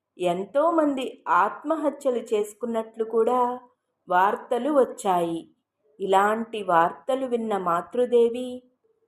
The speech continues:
తట్టుకోలేకపోయారు. ఆమె కళ్ళు ధారలు కట్టాయి. ఎంతో ఆవేదనతో, "ఈ కంపెనీ పాలన ముగింపు ఎప్పుడొస్తుందో?"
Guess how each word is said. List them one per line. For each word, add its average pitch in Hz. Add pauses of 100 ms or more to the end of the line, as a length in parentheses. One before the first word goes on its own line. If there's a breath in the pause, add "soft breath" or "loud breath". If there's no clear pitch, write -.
(120)
తట్టుకోలేకపోయారు. 226 (320)
ఆమె 214
కళ్ళు 214
ధారలు 220
కట్టాయి. 208 (180)
ఎంతో 190
ఆవేదనతో, 240 (400)
"ఈ 247
కంపెనీ 269
పాలన 247
ముగింపు 254
ఎప్పుడొస్తుందో?" 247